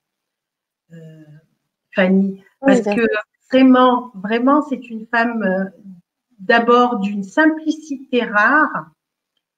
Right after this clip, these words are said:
Speaker 1: et puis elle a écrit deux livres, et les deux livres, les, les droits d'auteur vont à des associations. Elle s'est déplacée toute sa vie pour raconter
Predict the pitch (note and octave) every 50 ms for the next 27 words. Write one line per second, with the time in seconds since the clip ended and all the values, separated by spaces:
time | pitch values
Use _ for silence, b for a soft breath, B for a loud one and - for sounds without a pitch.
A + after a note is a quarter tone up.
0 | _ _ A3+ A#3+ A#3+ - - - - D4+ D#4 D#4 D#4 D#4 C#4+ - - A#3 A3 A#3
1 | A3+ A3+ A3+ A3+ - - A#3+ A3 G3+ - C4+ D4 D4 C4 C4 D4 D4+ E4+ E4+ C#4+
2 | A3+ A3+ A3 A3+ A#3 A3 G#3 G3 C#4 D4+ D4 B3+ B3 C#4 D4 D4 B3+ - A3 G#3
3 | G3+ G#3 G#3+ G#3+ F#3+ - - G#3 G3 A3 G#3+ G3 G#3+ - B3 B3 A#3+ - A#3+ A#3
4 | A#3 A#3 - C4+ C4+ C4+ B3 A3 G#3 G#3+ A#3 A#3+ A#3+ A3 G3 F#3+ G#3 G3+ F#3+ G3
5 | G3 F#3+ F#3+ G3 F#3+ - - G3 F#3 F3+ - - - - F#3 E3+ E3+ _ _ _
6 | _ _ B B B B B B - - G#3 A3 A3 - C4+ C4 - - F#3+ C#4
7 | D4+ D4 D4 D4+ D4 C#4+ C#4 C#4+ - D4 C#4 - - D4 D4+ - - - D4+ C#4
8 | C4 B3 C#4 C#4+ C4+ - B3+ A3+ G#3+ G#3+ G#3 - A3+ A3 G#3+ A3 - B3 B3 B3